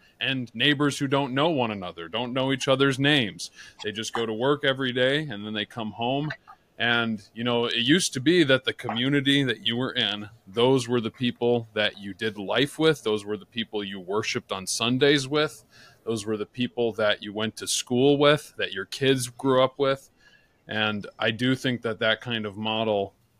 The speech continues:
is going to be part of what helps rebuild society. And the classical education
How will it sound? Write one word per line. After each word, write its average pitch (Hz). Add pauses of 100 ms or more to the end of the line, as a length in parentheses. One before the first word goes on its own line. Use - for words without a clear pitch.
(200)
is 113
going 120
to 110
be 120
part 123
of 101
what 101 (320)
helps -
rebuild 104
society. 87 (320)
And 95
the 104
classical 123
education 107